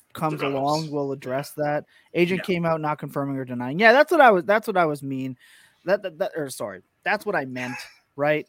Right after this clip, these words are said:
Speaker 1: Um, like, I'm not gonna believe it until he says it. The guy was a top five across the board, pretty much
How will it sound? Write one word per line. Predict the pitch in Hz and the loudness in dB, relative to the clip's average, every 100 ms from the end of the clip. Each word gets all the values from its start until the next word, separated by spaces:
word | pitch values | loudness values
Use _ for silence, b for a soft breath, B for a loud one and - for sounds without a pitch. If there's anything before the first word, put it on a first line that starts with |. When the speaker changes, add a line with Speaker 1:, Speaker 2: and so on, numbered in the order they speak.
| _ | _
Speaker 1:
Um, | 143 139 135 135 123 - _ _ 147 | -8 -6 -6 -8 -12 -14 _ _ -12
like, | 156 | -6
I'm | 202 | -2
not | 214 | 0
gonna | 202 175 | 0 -2
believe | 151 143 135 | -4 -4 -6
it | |
until | 120 - 120 | -10 -12 -12
he | 127 | -14
says | - 123 104 | -10 -10 -10
it. | 98 | -10
The | |
guy | 143 165 | -4 -2
was | 156 | -4
a | 135 | -8
top | - 143 - | -8 -6 -6
five | - 135 120 | -4 -2 -4
across | 120 127 127 | -6 -6 -6
the | 123 | -10
board, | 123 123 120 - | -10 -8 -8 -8
pretty | 131 127 | -12 -8
much | 117 - | -10 -12